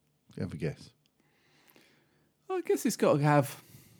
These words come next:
Speaker 2: oh, it's got to have thirty plus, hasn't it?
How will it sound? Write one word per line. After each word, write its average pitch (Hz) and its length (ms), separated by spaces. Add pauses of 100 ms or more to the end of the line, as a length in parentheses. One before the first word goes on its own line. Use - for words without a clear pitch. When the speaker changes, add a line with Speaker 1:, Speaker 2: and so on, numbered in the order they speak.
(720)
Speaker 2:
oh, 285 60
it's 208 120
got 175 140
to 127 60
have 117 100
thirty 127 500
plus, 196 340
hasn't 135 240
it? 294 120